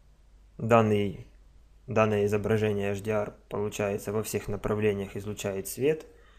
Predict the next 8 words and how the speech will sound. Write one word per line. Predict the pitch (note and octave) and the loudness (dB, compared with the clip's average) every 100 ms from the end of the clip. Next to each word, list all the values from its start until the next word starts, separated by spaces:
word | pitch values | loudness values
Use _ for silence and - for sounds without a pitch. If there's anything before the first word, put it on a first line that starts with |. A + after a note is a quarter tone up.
| - | -20
В | - | -6
тех | A#2 A2 | -4 -2
местах, | G#2 G2 - G#2+ - - - - - - - | -4 -4 -2 -2 -2 -18 -20 -20 -20 -20 -16
где | - G2+ G#2 F#2+ F#2+ - | -10 -2 0 0 -6 -10
наиболее | G#2+ G#2+ G#2+ G#2 G#2 | -6 -2 -2 0 2
яркие | G#2+ G2+ - G#2 | 2 -2 -2 -2
области, | G#2 G2+ F#2+ A#2+ | -2 -4 -8 -12
там | B2 G2+ G2+ F#2+ | -8 -6 -6 -10